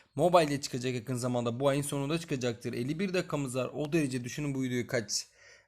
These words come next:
dakikada, hangi saatte çektiğimi. Lütfen sizler de buna destek vererek, bir like atarak, yorum yaparak bize yardımcı olunuz. İspanya'ya gittik. Ne getirdik? Siyah top. Bale mi? Hayır, on iki Marcelo.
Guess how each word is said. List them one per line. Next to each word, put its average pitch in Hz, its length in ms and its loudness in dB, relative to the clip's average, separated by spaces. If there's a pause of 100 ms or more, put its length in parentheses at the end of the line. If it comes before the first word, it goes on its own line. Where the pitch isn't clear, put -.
(120)
dakikada, 120 520 2
hangi 123 180 0
saatte 117 340 0
çektiğimi. 117 520 0
Lütfen 135 300 0
sizler 120 360 4
de 117 120 0
buna 127 240 4 (420)
destek 127 400 -2
vererek, 117 520 2
bir 175 140 2
like 131 300 6
atarak, 120 360 0
yorum 165 240 6
yaparak 143 360 -4 (440)
bize 131 360 0 (220)
yardımcı 131 460 6
olunuz. 143 680 4
İspanya'ya 135 500 2
gittik. 123 600 -2
Ne 160 160 2
getirdik? 180 440 2
Siyah 143 320 4
top. - 260 -4 (2000)
Bale 151 360 4
mi? 208 380 4
Hayır, 190 200 2
on 127 140 0
iki 120 180 -2
Marcelo. 143 500 0